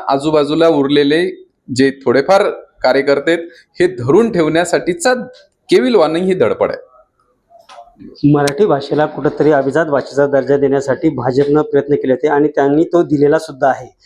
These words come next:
Speaker 2: आणि खरं म्हणजे मराठी भाषेला जो दर्जा दिलेला आहे, तो भाजपनं दिलेला आहे, असं सध्या, अ, शहराध्यक्ष जे शितोळे आहेत, त्यांनी सांगितलेलं आहे.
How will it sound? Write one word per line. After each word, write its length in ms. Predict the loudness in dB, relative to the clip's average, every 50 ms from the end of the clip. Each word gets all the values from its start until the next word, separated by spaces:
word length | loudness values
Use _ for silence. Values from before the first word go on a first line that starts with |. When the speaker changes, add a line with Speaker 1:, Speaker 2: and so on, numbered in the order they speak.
| _ -18 -6 -2
Speaker 2:
आणि 340 | 0 2 2 2 2 0 -6 -6
खरं 200 | -2 0 0 2
म्हणजे 300 | 2 0 0 0 0 0
मराठी 380 | 2 2 2 2 0 0 -2
भाषेला 440 | -2 -2 -2 -2 -2 -2 0 0 -2
जो 400 | -2 -4 -6 0 2 2 4 2
दर्जा 260 | 2 0 0 0 0
दिलेला 260 | 0 0 0 0 2 2
आहे, 120 | 0 0
तो 160 | 0 -2 -2
भाजपनं 440 | -2 0 -4 0 -2 -2 0 2 0
दिलेला 320 | 0 0 0 0 2 2
आहे, 80 | 2 0 -2
असं 160 | -4 -4 -6
सध्या, 380 | -4 -4 -4 -2 0 0 0 0 -2 -8 -18 -20 _ -6
अ, 280 | -2 0 0 0 0 -2 -4
शहराध्यक्ष 560 | -2 -2 0 0 0 0 0 -2 -6 -4 -6
जे 160 | -2 -2 -2
शितोळे 300 | -2 -2 -2 0 2 2
आहेत, 140 | 2 2 0
त्यांनी 220 | -2 0 -2 -2
सांगितलेलं 420 | -2 -2 -4 -4 -2 -2 -2 -4 -4
आहे. 200 | -4 -6 -12